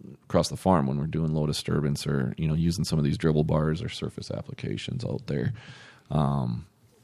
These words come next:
but yeah, it's very, it's very true. I mean, the, the old day of saying, "Hey, you know, we gotta, we gotta wait until all the manure is applied, and,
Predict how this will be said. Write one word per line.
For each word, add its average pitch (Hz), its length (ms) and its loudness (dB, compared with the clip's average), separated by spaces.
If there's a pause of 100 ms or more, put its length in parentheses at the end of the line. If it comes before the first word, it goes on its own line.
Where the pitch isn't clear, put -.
(360)
but - 180 -2
yeah, 80 340 6
it's 90 140 2
very, 87 420 10
it's 85 140 4
very 95 220 12
true. 92 320 8
I 82 60 8
mean, 82 280 6
the, 85 340 4
the 90 100 6
old 90 180 8
day 90 180 10
of 82 120 6
saying, 80 320 4
"Hey, 82 280 6
you 78 120 4
know, 80 100 4
we 82 100 4
gotta, 82 380 6 (520)
we 85 60 -2
gotta 101 160 12
wait 107 200 12
until 90 200 6
all 92 120 12
the 104 60 10
manure 104 380 10
is 95 120 4
applied, 90 600 4
and, 80 240 2